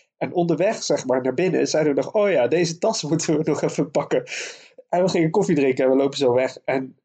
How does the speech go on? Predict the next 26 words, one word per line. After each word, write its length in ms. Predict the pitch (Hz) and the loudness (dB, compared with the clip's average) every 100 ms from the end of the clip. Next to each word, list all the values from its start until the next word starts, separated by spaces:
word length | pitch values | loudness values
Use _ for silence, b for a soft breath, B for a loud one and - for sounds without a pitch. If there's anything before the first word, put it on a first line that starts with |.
| _ | _
letterlijk 600 | 120 131 190 196 143 127 | -2 0 0 0 0 0
rijden 340 | 127 143 151 | 0 2 2
we 160 | 131 123 | 2 2
in 120 | 131 | 0
Maastricht 560 | 123 117 - 160 156 123 | -2 -4 -4 -4 -4 -6
de 60 | |
straat 460 | - - 147 202 196 | -10 -4 0 0 0
in 220 | 131 123 | -2 -2
waar 180 | 127 139 | -2 0
we 80 | 127 | -2
gaan 240 | - 131 | -2 -2
logeren. 580 | 127 123 160 170 123 - _ _ _ _ | -2 -2 0 0 0 -4 _ _ _ _
Ik 140 | - - | -8 -4
krijg 180 | 151 | -4
een 100 | 151 160 | -2 -4
appje 280 | 165 - | -4 -2
van 120 | 139 143 | -4 0
Bo. 340 | 165 127 _ _ | 0 0 _ _
"Eh, 400 | 196 190 185 202 | 0 2 2 0
heb 140 | 202 247 | -2 -2
je 100 | 208 | 0
deze 320 | 220 269 156 | 2 2 2
spullen 400 | - - 165 156 | 0 0 2 4
ook 180 | 226 - | 2 2
nodig?" 540 | 127 117 127 170 - | 2 2 0 -2 -10
Zo, 140 | - | -6